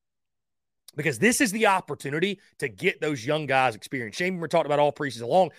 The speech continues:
we're gonna play freshmen at every single position. You know, we're, we're, we're,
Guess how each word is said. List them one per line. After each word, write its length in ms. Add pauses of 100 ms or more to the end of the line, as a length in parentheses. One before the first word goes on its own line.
(120)
we're 100
gonna 140
play 180
freshmen 400
at 80
every 180
single 200
position. 640 (380)
You 80
know, 80
we're, 280
we're, 160
we're, 220